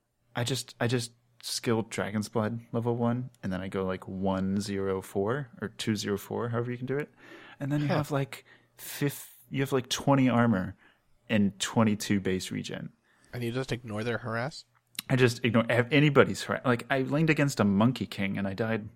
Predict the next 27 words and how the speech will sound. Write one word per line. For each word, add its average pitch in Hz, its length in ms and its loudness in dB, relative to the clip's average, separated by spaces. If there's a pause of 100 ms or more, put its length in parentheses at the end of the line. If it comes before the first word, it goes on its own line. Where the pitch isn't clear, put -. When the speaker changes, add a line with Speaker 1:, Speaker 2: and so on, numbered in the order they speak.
(140)
Speaker 1:
once 110 340 2
or 110 40 0
twice - 600 0 (760)
when 120 160 4
they 110 80 4
kept 120 260 -4
rotating 110 400 4
supports, - 600 -4 (400)
and 131 80 -2
I 147 120 -2
was 147 140 -4
fine. 139 320 -4
It 135 140 4
was 151 140 -4
great. 135 400 0
Like, 104 180 -2
I, 110 160 0 (160)
I 107 120 -4
won 113 280 2
against 120 280 2
a 113 40 2
Monkey 113 260 0
King - 200 -6
eventually. - 520 -10 (760)
And 143 100 4
it 180 140 -2 (160)
also, 147 520 2